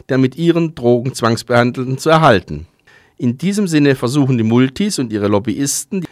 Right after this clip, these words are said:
die Psychiatervereinigungen, die Universitäten,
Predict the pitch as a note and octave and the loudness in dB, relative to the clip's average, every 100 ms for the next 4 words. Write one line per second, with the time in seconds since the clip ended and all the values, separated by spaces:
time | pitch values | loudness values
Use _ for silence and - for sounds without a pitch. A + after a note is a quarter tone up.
0 | - F#2 - A#2 C3 E3+ - D#3 D#3 D#3+ | -12 -12 -2 2 2 2 -2 -2 -2 -2
1 | E3 D#3+ D#3 C#3 C3+ B2+ B2+ - F3+ F#3 | -4 -4 -4 -2 0 0 -2 2 2 2
2 | G#3+ | -4